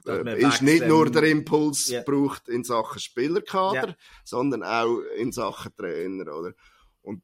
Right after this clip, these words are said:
Speaker 2: da sind wir jetzt an einem anderen Punkt. Im Moment wünscht man sich vor allem Ruhe, oder? Äh, ich glaub, das wünscht man sich noch vor der Unterhaltung, auch wenn wir jetzt grad, äh, Shaqiri-Hype erleben. Ähm,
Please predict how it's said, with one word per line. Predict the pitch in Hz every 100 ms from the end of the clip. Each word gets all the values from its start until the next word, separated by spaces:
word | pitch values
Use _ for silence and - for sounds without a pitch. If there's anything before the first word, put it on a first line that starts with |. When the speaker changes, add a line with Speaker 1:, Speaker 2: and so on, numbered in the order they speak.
| -
Speaker 2:
da | 123
sind | 131 135
wir | 120
jetzt | 120 135 - 131
an | 131
einem | 120 113
anderen | 117 117 98
Punkt. | - 135 160 -
Im | 117
Moment | 113 117 139
wünscht | 117 113 135 143 -
man | 123
sich | - 110
vor | - 104 107
allem | 98 98 92
Ruhe, | 87 101 95 80
oder? | 85 90 120 _ _ _ _ -
Äh, | 98 92 92
ich | 92
glaub, | - -
das | 113 110
wünscht | 117 123 -
man |
sich | 107 107
noch | 104
vor | - 120
der | - 113
Unterhaltung, | 117 - - 101 127 - 143 117
auch | 104
wenn | 110
wir | 123
jetzt | 117 113 - -
grad, | 110 - 95
äh, | 98 101
Shaqiri-Hype | 101 95 135 151 147 135 131 143
erleben. | 127 117 110 123 127 131 117 78 - -
Ähm, | 104 107 110 110 90